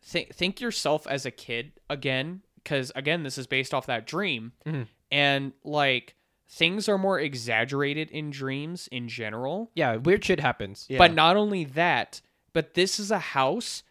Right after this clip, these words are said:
Speaker 1: that is in dead silent except for the T V.
Speaker 2: Yeah.
Speaker 1: Any noise that happens comes from the kids or from the entity.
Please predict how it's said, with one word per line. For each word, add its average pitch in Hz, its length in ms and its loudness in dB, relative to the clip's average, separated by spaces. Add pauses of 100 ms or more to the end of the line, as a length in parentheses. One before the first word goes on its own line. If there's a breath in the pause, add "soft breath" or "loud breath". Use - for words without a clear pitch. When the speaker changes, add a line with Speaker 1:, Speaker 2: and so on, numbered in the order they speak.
(120)
Speaker 1:
that 156 160 6
is 156 120 0
in 143 240 -4
dead 156 240 2
silent 156 560 0 (100)
except - 380 -2
for 151 80 -2
the 139 120 -6
T 131 280 -6
V. 107 380 -12
Speaker 2:
Yeah. 110 240 -6 (600 soft breath)
Speaker 1:
Any 170 280 6
noise 185 400 4
that 175 160 2
happens 160 360 0
comes 139 260 -6
from 123 200 -8
the 117 80 -8
kids 180 600 0 (440 soft breath)
or 139 300 4
from 131 360 -2
the 131 220 -6
entity. 120 520 -6